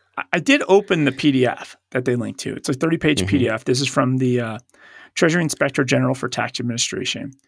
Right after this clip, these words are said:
Speaker 1: And so I did get in there. It just has a lot of numbers, right? It's just lots and lots of numbers. But they did have a chart, which I thought was interesting, about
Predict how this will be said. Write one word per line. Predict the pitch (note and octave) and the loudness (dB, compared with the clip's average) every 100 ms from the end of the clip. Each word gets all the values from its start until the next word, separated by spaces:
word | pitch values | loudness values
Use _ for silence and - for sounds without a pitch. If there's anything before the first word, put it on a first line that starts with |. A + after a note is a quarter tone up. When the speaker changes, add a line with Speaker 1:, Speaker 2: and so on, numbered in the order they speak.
| _ _ _ _ _ | _ _ _ _ _
Speaker 1:
And | D3+ D3 | -2 -2
so | D3+ | 0
I | D3 | 0
did | A#3+ A#3+ | 2 0
get | F#3+ C#3+ | 2 4
in | C3+ | 2
there. | A#2 - - _ _ _ _ _ _ _ - | 0 -6 -14 _ _ _ _ _ _ _ -10
It | - - _ _ | -10 -10 _ _
just | - - | -2 0
has | F#4 | 0
a | |
lot | D4 F#3 | 2 2
of | B2+ | 2
numbers, | G#2 F#2 - - - - _ _ _ _ _ _ _ _ _ _ _ - | 0 -2 -6 -10 -10 -12 _ _ _ _ _ _ _ _ _ _ _ -4
right? | A2+ B2+ - - | -2 -4 -6 -8
It's | - | -4
just | C#3+ - | -4 -2
lots | C#3 C#3+ - | 2 2 2
and | D3 | -2
lots | D3+ | -2
of | D#3+ | -2
numbers. | D3+ | -2
But | C#3+ D#3 | 0 -2
they | F3 | 0
did | D#3+ D#4 | 2 4
have | D#4 | 2
a | |
chart, | - - D#3 | 0 0 0
which | - C3 | 0 -4
I | |
thought | B2+ D3 | 0 0
was | A#2 | 0
interesting, | C#3+ D3 A2 A2 A#2+ | -4 -2 -4 -4 -6
about | A#2+ B2+ B2 - | -4 -2 -2 -4